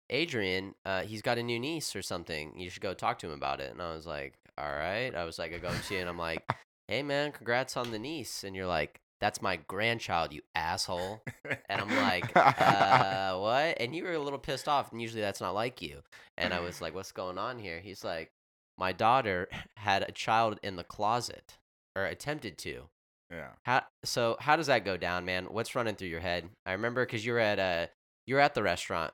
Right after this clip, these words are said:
Speaker 1: when you, when you found out the news.
Speaker 3: Well, you know, I, you know, it's, it's kind of a, a personal issue.
Speaker 1: Yeah.
Speaker 3: I don't mind talking about it.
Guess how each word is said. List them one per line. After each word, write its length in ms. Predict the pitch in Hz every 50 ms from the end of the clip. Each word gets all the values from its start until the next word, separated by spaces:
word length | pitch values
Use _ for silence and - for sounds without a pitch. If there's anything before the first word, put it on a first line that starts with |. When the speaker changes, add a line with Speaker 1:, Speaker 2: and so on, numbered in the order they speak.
| _ -
Speaker 1:
when 120 | 92 92
you, 220 | 92 90 90 87 69
when 100 | 87 87
you 80 | 82
found 220 | - - 98 95 95
out 120 | 87 -
the 40 | -
news. 520 | 80 82 85 82 78 67 - - - - - _ _ _ _ _ _ _ _ -
Speaker 3:
Well, 100 | 113 110
you 100 | 107 107
know, 280 | 104 107 107 104 98 -
I, 220 | - 95 90 - - - -
you 160 | 95 104 95
know, 200 | 95 90 90 92
it's, 260 | 95 - - - - _ -
it's 220 | 90 90 - - - -
kind 200 | - 107 101 95
of 100 | 85 78
a, 200 | 76 69 65 76 73 _ _ _ _ _ _ _ _ _ _ _ _ _ _ - - _ _ -
a 60 | - - _ _ _ -
personal 340 | - 139 123 - 107 87 -
issue. 360 | - 104 107 - - 117 110 110
Speaker 1:
Yeah. 240 | 98 92 85 80 82 87 -
Speaker 3:
I 100 | 92 104
don't 120 | 104 101
mind 200 | 101 98 92 90
talking 280 | - - 95 92 - 95
about 260 | 87 90 92 95 95
it. 100 | 101 -